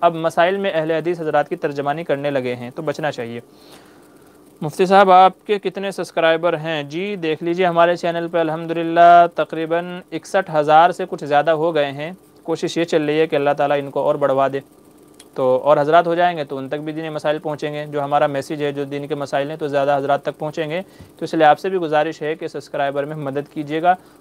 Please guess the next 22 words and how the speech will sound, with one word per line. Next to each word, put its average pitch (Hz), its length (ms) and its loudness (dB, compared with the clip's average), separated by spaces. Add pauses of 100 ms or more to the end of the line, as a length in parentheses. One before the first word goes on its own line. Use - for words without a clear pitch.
और 139 380 4
जो 143 120 -2
है 165 140 2
हमारे 151 320 4
बयानात 139 440 0
वगैरह 143 380 0
और 139 160 -2
हमारे 135 280 -4
channel 139 320 -6
ये 139 220 -4
दूसरों 139 300 -6
तक 147 140 -4
share 180 220 0
कीजिएगा, 147 420 0
ताकि 147 280 -4
ज़्यादा 143 260 0
से 160 100 -4
ज़्यादा 151 200 2
उम्मत 147 220 -4
को - 80 -4
नफ़ा 139 260 -2
पहुँचे, 147 360 -4